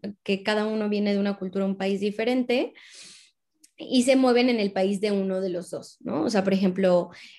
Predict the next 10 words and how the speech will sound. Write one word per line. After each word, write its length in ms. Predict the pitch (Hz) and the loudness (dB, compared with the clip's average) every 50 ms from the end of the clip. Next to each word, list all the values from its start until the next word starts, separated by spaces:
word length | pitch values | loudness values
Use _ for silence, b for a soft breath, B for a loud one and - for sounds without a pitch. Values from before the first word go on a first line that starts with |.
| B | B
una 320 | - - 220 240 254 262 262 | -2 2 4 6 6 6 6
mexicana 640 | 262 240 - 226 202 - 269 262 277 302 269 - - | 6 4 2 0 -2 -2 0 0 2 2 0 0 0
con 160 | 247 226 214 | 0 0 2
un 260 | 214 214 220 208 - _ _ _ _ 208 | 0 0 -2 -2 -4 _ _ _ _ -2
canadiense 680 | 208 202 202 190 190 220 247 262 285 285 277 285 311 | 0 0 0 0 2 2 2 2 2 2 0 0 0
y 100 | 311 262 | 2 2
viven 240 | 233 220 220 240 226 | 0 0 0 0 0
en 100 | 196 180 | -2 -2
Canadá, 480 | - 175 - 151 165 156 - - - _ _ _ | -4 -6 -8 -6 -8 -8 -10 -10 -16 _ _ _
¿no? 280 | 139 - - 440 B | -6 -6 -6 -6 B